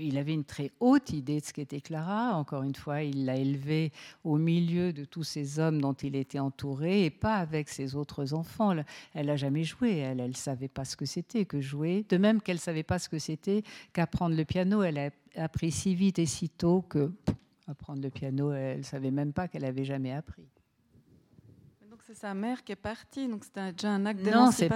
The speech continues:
Speaker 2: d'émancipation.
Speaker 1: sa mère
Speaker 2: Ah.
Speaker 1: qui est partie, c'est le père qui a divorcé, qui
Speaker 2: Ah, voilà, donc j'avais mal
Speaker 1: Absolument,
Speaker 2: compris.
Speaker 1: le, non, non, disons, ils ont divorcé, mais c'est quand même le père, et c'est le père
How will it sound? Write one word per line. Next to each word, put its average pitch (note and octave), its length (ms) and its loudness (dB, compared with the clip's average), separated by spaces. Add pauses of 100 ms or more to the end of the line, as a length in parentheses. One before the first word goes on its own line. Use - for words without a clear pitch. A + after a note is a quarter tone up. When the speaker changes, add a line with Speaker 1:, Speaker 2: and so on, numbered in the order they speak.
(120)
Speaker 2:
d'émancipation. - 100 2
Speaker 1:
sa E3 100 4
mère G3 240 6
Speaker 2:
Ah. A#3+ 40 6
Speaker 1:
qui F3+ 60 6
est E3+ 40 6
partie, E3 360 4
c'est D3+ 160 0
le C#3 60 0
père G3 300 6
qui D#3 120 -4
a C#3+ 80 2
divorcé, D3 640 -2 (140)
qui - 100 -6
Speaker 2:
Ah, A3+ 240 4
voilà, G#3 360 0
donc G3 160 -4
j'avais G3+ 240 4
mal G#3+ 120 4
Speaker 1:
Absolument, F#3 600 8
Speaker 2:
compris. D#3 340 4
Speaker 1:
le, D#3+ 160 -4
non, G#3 140 6
non, D3 160 4 (100)
disons, C3 300 -2
ils G3 320 4
ont G3 80 6
divorcé, D#3 600 0
mais E3+ 140 2
c'est D#3 180 -4
quand D3+ 140 -2
même C#3+ 220 0
le C3+ 120 0
père, G3 400 0 (340)
et F#3 240 6
c'est E3+ 220 -2
le D3 140 0
père G#3 340 0